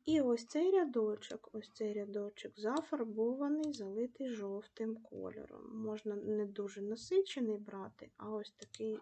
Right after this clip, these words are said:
світло-жовтий. І треба ще не забувати налаштовувати межі. Межі для цих двох комірочок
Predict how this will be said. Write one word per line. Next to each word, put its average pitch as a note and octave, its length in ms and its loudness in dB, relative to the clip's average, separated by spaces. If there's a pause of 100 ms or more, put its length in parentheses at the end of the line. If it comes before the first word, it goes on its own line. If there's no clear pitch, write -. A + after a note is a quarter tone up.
світло-жовтий. G3 1000 -10 (1000)
І B3+ 340 2
треба B3+ 380 0
ще C4+ 300 -2
не A#3+ 160 6
забувати G#3 1040 -2
налаштовувати A#3+ 1400 0
межі. F#3+ 800 -2 (1120)
Межі G3 600 -4 (800)
для G3 420 -2 (360)
цих C#4+ 320 -2
двох D4+ 300 0
комірочок D4+ 840 0